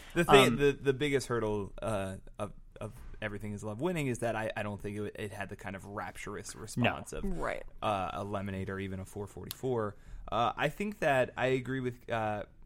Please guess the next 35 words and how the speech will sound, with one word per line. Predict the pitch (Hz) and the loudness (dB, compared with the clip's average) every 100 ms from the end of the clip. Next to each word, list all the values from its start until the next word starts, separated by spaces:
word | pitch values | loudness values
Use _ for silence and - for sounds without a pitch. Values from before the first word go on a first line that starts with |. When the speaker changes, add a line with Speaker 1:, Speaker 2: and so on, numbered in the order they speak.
| - | -8
Speaker 1:
Katie. | 120 107 107 | -4 -2 -2
I | |
think | 104 110 107 | -2 -6 -6
Casey | 107 104 107 | -6 -4 -6
Musgraves | 98 95 - 95 95 | -8 -8 -8 -8 -8
will | |
be | 92 95 | -10 -8
in | 95 | -8
there. | 92 92 92 - - - - | -8 -8 -10 -12 -20 -20 -8
Um, | 104 104 107 107 107 120 | -2 0 0 -2 -6 -10
I | |
have | 151 156 | -8 -8
my | 143 | -6
own | 170 170 | -6 -4
little | 110 101 | -4 -4
list. | 101 101 - - - | -4 -4 -6 -10 -6
Uh, | |
I | 101 92 113 | -2 0 0
think | 160 160 - - | 0 -2 -2 0
I, | 131 - | 2 2
I | 123 | -2
think | 135 143 | -2 -4
this | 139 | -4
is | 135 | -4
where | 131 113 | 0 2
Ariana | 110 110 107 104 104 104 | 2 2 0 -2 -4 -4
breaks | 107 98 - | -6 -6 -8
through. | 101 101 98 | -4 -2 0
Speaker 3:
Mm. | 170 160 151 | 0 -2 -4
Speaker 1:
People | 123 110 | -4 -4
love | 98 98 | -4 -6
Sweetener. | - - 95 95 92 92 | -6 -8 -8 -6 -6 2
Speaker 3:
That | - - - | 6 6 6
would | 226 | 0
be, | 226 | 0